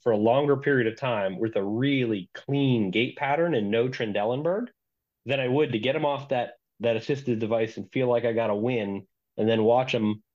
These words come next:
hobbling over like a teeter-totter as they're Trendelenburg down the road, right? So those, those are big for me, is just break it up into sections, just like you mentioned earlier. It's just progressions. It's progressions of remember what it feels like to load the limb normal.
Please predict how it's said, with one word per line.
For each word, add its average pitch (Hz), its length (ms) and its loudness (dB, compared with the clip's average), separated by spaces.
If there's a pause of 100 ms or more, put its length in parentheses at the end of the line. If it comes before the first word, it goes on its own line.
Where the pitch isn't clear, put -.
hobbling 131 440 2
over 117 340 2
like 101 160 -2
a 101 60 -4
teeter-totter 104 760 -2
as 101 160 -4
they're 101 220 -2
Trendelenburg 107 840 0
down 101 240 -2
the 95 80 -2
road, 90 320 0
right? 95 280 -2 (360)
So 120 400 0 (240)
those, 180 400 4
those 170 300 4
are 143 80 4
big 131 300 -2
for 139 100 0
me, 143 340 0
is 113 200 -2
just - 220 -6
break 127 320 0
it 156 80 2
up 151 140 0
into 135 200 -2
sections, 101 460 -4
just 147 180 -2
like 131 140 -2
you 139 60 0
mentioned 123 300 0
earlier. 101 260 4
It's 120 240 -4
just 123 360 -2
progressions. 113 720 -4 (400)
It's 113 120 -4
progressions 127 560 2
of 101 300 4 (180)
remember 120 400 4
what 135 160 4
it 123 80 -4
feels 139 260 0
like 135 220 0
to 135 60 -2
load 131 280 0
the 127 60 -2
limb 127 300 0
normal. 117 420 -4